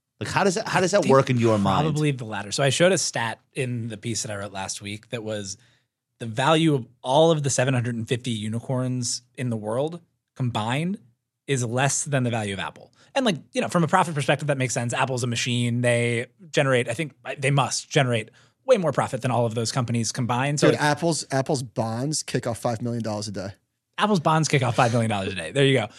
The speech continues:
Speaker 1: Right.
Speaker 2: So, I,
Speaker 1: Think
Speaker 2: you
Speaker 1: about
Speaker 2: know,
Speaker 1: how many startups they could fund with just the interest.
Speaker 2: <laughs> Right, exactly. And, you know, like, Apple was, Apple was a startup at some point. Amazon was a startup at some point. Facebook was a startup more recently.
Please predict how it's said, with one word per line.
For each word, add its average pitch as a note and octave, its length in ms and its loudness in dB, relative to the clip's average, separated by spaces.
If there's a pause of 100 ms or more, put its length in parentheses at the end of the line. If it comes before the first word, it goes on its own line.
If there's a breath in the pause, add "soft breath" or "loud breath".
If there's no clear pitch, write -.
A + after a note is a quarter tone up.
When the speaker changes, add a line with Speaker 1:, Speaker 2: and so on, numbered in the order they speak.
(100 loud breath)
Speaker 1:
Right. F#2 100 -4
Speaker 2:
So, F#3+ 120 6
I, - 100 -2
Speaker 1:
Think - 260 -2
Speaker 2:
you G3 60 4
Speaker 1:
about F#3 100 8
Speaker 2:
know, F3 60 6
Speaker 1:
how B2 120 4
many A2+ 120 4
startups G2+ 440 -2
they F#2 120 -10
could F2+ 160 -14
fund F2+ 240 -6
with E2+ 100 -6
just F#2+ 220 -6
the F2+ 120 -6
interest. E2+ 460 -8
Speaker 2:
<laughs> - 60 -20 (240)
Right, C#3+ 200 2
exactly. C3+ 540 -2
And, D#3+ 80 0
you D#3+ 80 6
know, D#3 100 6
like, C#3 140 0
Apple F3 360 4
was, C#3 560 4 (480 soft breath)
Apple F3+ 240 6
was D3 140 8
a C3+ 100 2
startup A#2+ 420 -2
at B2+ 300 -6
some C3+ 240 2
point. A#2+ 340 0 (160)
Amazon D3 320 4
was B2 100 0
a C3 60 -4
startup A#2+ 300 2
at B2+ 40 -12
some B2+ 200 -4
point. B2 200 -4
Facebook D#3 280 -2
was C3 120 -2
a B2 60 -2
startup A#2+ 320 2
more A#2+ 180 -2
recently. A#2+ 680 -4